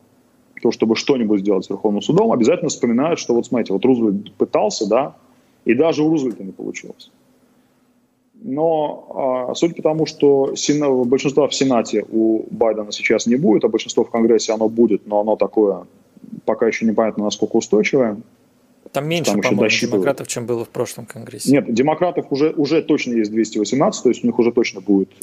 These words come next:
Speaker 2: У них
Speaker 1: э,
Speaker 2: большинство,
Speaker 1: простое большинство.
Speaker 2: я имею в виду, что по сравнению с прошлым их, э, представительством, оно, по-моему, сократилось.
Speaker 1: А,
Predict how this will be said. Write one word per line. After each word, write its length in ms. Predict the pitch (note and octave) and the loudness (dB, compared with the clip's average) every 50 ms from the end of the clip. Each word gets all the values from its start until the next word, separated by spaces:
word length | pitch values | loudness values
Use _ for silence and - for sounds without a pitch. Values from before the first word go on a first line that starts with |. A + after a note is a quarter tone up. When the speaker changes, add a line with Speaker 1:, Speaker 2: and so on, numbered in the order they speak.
| - - | -6 -2
Speaker 2:
У 80 | - | 0
них 100 | G2+ G2 | 2 2
Speaker 1:
э, 40 | F#2+ | 2
Speaker 2:
большинство, 400 | F#2+ D#3+ - A#2 E3 - - G#2 | 2 2 0 0 0 0 -2 0
Speaker 1:
простое 20 | |
большинство. 420 | F#2 - G2 - G#2 A2 - C#3 E3 | 0 0 0 0 -2 -2 0 0 0
Speaker 2:
я 80 | F#3 | 0
имею 200 | G3 D#3+ D#3+ D#3 | 0 -2 -4 -4
в 40 | D3 | -2
виду, 140 | C#3+ C#3+ C#3 | -2 -2 -2
что 140 | - D#3 C#3 | -2 -4 -6
по 80 | - | -4
сравнению 420 | - - D3 D3 D3 D3+ D3 C#3 C3 | -4 -2 0 -2 -2 -2 -4 -4 -6
с 80 | - | -6
прошлым 460 | - - D3+ C#3 - - B2 A2 A2 G#2+ | -2 -2 -2 -2 -2 -4 -8 -8 -8 -10
их, 120 | - - - | -14 -14 -8
э, 260 | - A#2 A#2 A#2 A2+ G#2+ | -6 -4 -4 -4 -6 -8
представительством, 840 | - A#2+ - - - A#2+ D3 E3+ - - C3 - - - A2+ A2 A2+ | -8 -10 -8 -4 -4 -4 -4 -4 -6 -8 -10 -10 -10 -10 -10 -8 -6
оно, 140 | A2+ A#2+ | -6 -6
по-моему, 280 | A#2 - A#2+ A#2 A2 G#2+ | -6 -6 -6 -6 -6 -10
сократилось. 640 | - - - - - A#2 - - A2+ A#2+ A#2+ - - - | -12 -14 -12 -10 -10 -8 -8 -8 -12 -12 -14 -12 -6 -2
Speaker 1:
А, 640 | - A#2 A2 A2 A2 G#2+ G#2 G#2 G2+ G2+ G2+ - | 0 0 2 2 2 0 0 0 -2 -4 -6 -10